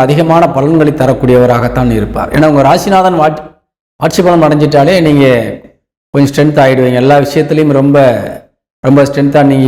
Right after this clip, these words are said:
யோசிப்பீங்க, முடிவெடுப்பீங்க, அதையும் செயல்படுத்தி காட்டிடுவீங்க. ஆனா அவர் எட்டாம் இடத்துல இருந்து செயல்படுத்தும் போது என்ன ஆகுன்னு சொன்னாக்கா, ஒண்ணு அதிகமான பணவரவுகள் உங்களுக்கு கிடைச்சிரும்,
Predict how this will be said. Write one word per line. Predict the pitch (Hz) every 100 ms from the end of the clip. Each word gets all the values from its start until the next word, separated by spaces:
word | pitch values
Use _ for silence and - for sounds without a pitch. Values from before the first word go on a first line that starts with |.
| 131
யோசிப்பீங்க, | 139 139 143 139 135
முடிவெடுப்பீங்க, | 131 139 131 127 127 139 139 135 - -
அதையும் | 120 135 143 139
செயல்படுத்தி | 139 135 131 131 139
காட்டிடுவீங்க. | 123 120 113 104 101 95 - - - _ -
ஆனா | 143 151
அவர் | 147
எட்டாம் | 143 202 190
இடத்துல | 175 175 165 156
இருந்து | 160 165 156
செயல்படுத்தும் | 147 151 139 135 127
போது | 131 127 123
என்ன | 135
ஆகுன்னு | 123 117 -
சொன்னாக்கா, | 113 113 135 107 117 - - _ _ -
ஒண்ணு | 147 170 185 180 -
அதிகமான | 135 156 151 160 175 -
பணவரவுகள் | 143 175 170 165 139 175 170
உங்களுக்கு | 139 127 131
கிடைச்சிரும், | 123 - 107